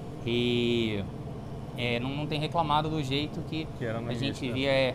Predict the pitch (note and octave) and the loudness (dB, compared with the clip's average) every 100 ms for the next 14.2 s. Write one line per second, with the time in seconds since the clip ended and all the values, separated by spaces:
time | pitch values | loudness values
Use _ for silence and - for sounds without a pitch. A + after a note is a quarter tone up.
0 | B2+ B2 C#3+ C#3+ C3 C3+ D3 C#3 C#3 C#3+ | -2 -6 -2 -2 0 -2 -2 -2 -2 -2
1 | C3+ C3+ D3 C#3+ C#3+ C3+ B2 G#2+ G#2+ A#2+ | -2 -2 0 0 0 0 0 0 -2 -4
2 | - - - - - B2 C3 E3 C#3 C#3+ | -6 -8 -8 -8 -4 -2 2 2 2 -2
3 | F3+ - D3+ C#3 B2+ B2+ B2 C#3 C3+ C#3 | -4 -4 0 2 4 2 2 -2 -2 -4
4 | - C#3+ C#3+ C3+ C#3 C#3 C#3 C3 A2+ G#2 | -2 0 0 2 0 2 2 4 2 0
5 | - A#2 A#2 A#2 A2+ A2 C3+ C3 A#2+ - | -2 2 2 4 2 0 -2 -2 -2 -6
6 | - - E3+ A3 A3+ F#3+ D#3+ C3 C#3 E3+ | -8 0 2 2 2 -4 -4 -2 0 0
7 | D3+ E3 - - D3+ - C#3 C#3 C#3 C#3 | -2 -4 -4 -2 -2 -2 -4 -4 -4 -4
8 | C3 B2+ C3+ B2+ C3 - F#3 - - - | -4 -4 -4 0 0 0 -6 -8 -8 -8
9 | - - - A#2+ C3 C3+ C3+ B2 D3+ D#3 | -8 -8 -4 -2 0 0 0 0 0 0
10 | - D3+ D3+ G#2 C#3 C#3 D3+ C#3+ C#3+ D3 | -2 -2 -2 -2 -4 -2 0 0 -4 -4
11 | D3 C#3 D3+ D3 D3 C#3+ C#3+ C3+ C#3 C3+ | -4 -4 -4 -4 -2 -2 -2 -2 -2 -2
12 | B2 A2+ C3 C3+ A#2+ A#2+ A#2 A#2 G#2+ A2+ | -2 0 2 0 0 -2 -2 -2 0 0
13 | A#2+ A#2 A2 A#2 C#3 C3 A#2 A#2+ D3 - | 0 -2 -2 -2 0 0 0 -2 -4 -2
14 | G#2 | -4